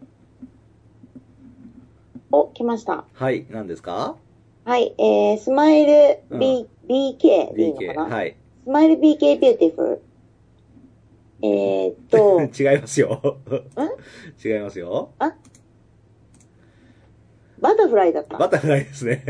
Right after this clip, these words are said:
Speaker 1: ごめんなさい、私目悪いんで、零点一ないんで、すいません。
Speaker 2: <laughs>
Speaker 1: 許してください。
Speaker 2: 大丈夫ですよ。
Speaker 1: はい。スマイルビーケーバタフライですね。
Speaker 2: スマイルディーケーのバタフライです。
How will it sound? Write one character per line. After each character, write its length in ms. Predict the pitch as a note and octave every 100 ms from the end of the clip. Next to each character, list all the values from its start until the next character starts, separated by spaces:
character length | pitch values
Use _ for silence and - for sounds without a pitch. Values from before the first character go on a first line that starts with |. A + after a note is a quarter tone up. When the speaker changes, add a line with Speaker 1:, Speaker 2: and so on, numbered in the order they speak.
| C3+
Speaker 1:
ご 60 | A3+
め 120 | C#4+
ん 40 |
な 80 | F4
さ 160 | F4 C4+
い、 20 |
私 240 | A3 G#3+
目 160 | A3+ E4+
悪 220 | B3+ A3
い 80 | G#3
ん 40 |
で、 140 | F3 E3+
零 160 | B3
点 220 | A#3 F#3+ F3
一 180 | D#3+
な 120 | F3 F#3
い 60 |
ん 60 | E3
で、 240 | D3+ C3+
す 80 | C#3 C3
い 40 | G3+
ま 80 |
せ 260 | G#3 F#3+ E3+
ん。 80 | C#3+
Speaker 2:
<laughs> 80 | -
Speaker 1:
許 140 | - G3+
し 40 |
て 60 | G#3
く 80 |
だ 100 | G3
さ 280 | G3 F#3 C#3
い。 20 | -
Speaker 2:
大 120 | G2+
丈 160 | F3+
夫 20 | E3
で 100 | -
す 80 |
よ。 100 | F#2
Speaker 1:
は 240 | G#2 E3+ D#4+ _
い。 40 | - - -
ス 80 | C#4+
マ 120 | D#4+
イ 120 | E4+
ル 60 | E4
ビ 200 | E4+ D#4+
ー 20 |
ケ 180 | D#4 D4+
ー 20 |
バ 120 | D4
タ 100 | C#4
フ 60 | G3+
ラ 120 | D#3
イ 80 | C#3+
で 80 | C3+
す 120 | D3
ね。 240 | D#3 D#3
Speaker 2:
ス 260 | D#3+ - C#3
マ 180 | F3+ G3+
イ 60 |
ル 120 | G3
デ 160 | F#3 F#3+
ィ 60 | E3+
ー 20 |
ケ 140 | D#3+
ー 20 |
の 160 | D3 E3
バ 140 | B2+
タ 100 | C3
フ 80 | G2+
ラ 60 | E2
イ 60 |
で 80 | B1
す。 260 | - -